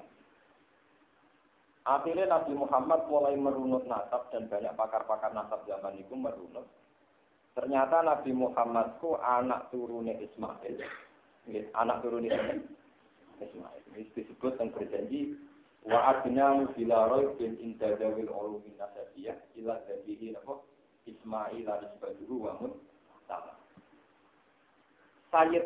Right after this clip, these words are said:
Adnan, jadi ku mbah ketujune Nabi Muhammad. Pokoke mbah-mbah Nabi Muhammad. Niku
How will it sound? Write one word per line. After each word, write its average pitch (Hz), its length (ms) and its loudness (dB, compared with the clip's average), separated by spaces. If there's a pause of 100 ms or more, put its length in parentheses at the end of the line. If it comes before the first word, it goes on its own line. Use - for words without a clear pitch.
Adnan, 160 640 2 (160)
jadi 117 160 0
ku 151 160 -4
mbah 120 320 2
ketujune 113 480 -4
Nabi 104 320 -4
Muhammad. 92 560 -8 (320)
Pokoke 110 240 0
mbah-mbah 107 640 0 (160)
Nabi 98 160 -10
Muhammad. - 480 -10 (760)
Niku 208 560 -2